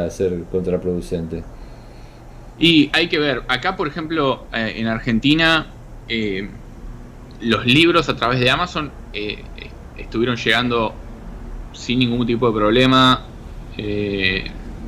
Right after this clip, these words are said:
Speaker 2: rápido en la distribución y
Speaker 1: ¡Qué
Speaker 2: demás.
Speaker 1: gol!
Speaker 2: Así que hay que ver si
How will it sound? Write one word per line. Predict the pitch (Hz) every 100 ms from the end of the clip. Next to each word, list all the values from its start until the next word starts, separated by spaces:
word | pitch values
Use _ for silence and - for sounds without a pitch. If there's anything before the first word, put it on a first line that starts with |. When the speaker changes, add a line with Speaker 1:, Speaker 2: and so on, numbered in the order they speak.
| -
Speaker 2:
rápido | 113 123 123 123 110
en |
la | 101
distribución | 104 - 107 104 131 131 127
y | 110
Speaker 1:
¡Qué | 120
Speaker 2:
demás. | 117 135
Speaker 1:
gol! | 113 120 117 104 87 78 - - - - - - - -
Speaker 2:
Así | 110 - 135
que | 127 135 120 117 - - - -
hay | 123 120
que | 123
ver | 120 139
si | 139 123 117 120